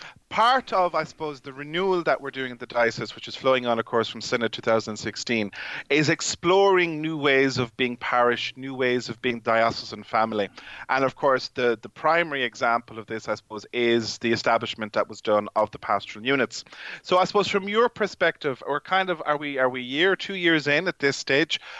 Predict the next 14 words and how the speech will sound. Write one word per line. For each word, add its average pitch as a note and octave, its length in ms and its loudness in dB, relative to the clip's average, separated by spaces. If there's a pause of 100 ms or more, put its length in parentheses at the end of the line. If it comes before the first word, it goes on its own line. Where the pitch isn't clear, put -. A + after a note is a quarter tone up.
(240)
Um, D#3+ 340 2 (140)
what C4 220 0
is G3+ 200 -8
your F#3 280 -4
perspective C#3 640 -6
as A#2+ 180 -2
bishop - 520 -6
on A#2+ 180 2
how C#3 280 2
the - 80 -8
pastoral B2 480 -4
units A#2 340 -12
are A#2 60 -10
going A#2 420 0